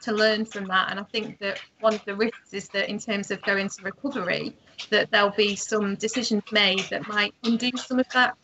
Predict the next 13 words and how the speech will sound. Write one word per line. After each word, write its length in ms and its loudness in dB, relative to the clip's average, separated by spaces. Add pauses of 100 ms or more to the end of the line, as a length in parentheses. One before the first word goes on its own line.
(140)
good 200 -2
work. 400 2
And 200 0 (280)
it 180 0
is 220 4
about 380 4
understanding 640 -4
what 140 -6
the 80 -2
long-term 520 0
implications 720 -2
could 320 -4
be. 380 0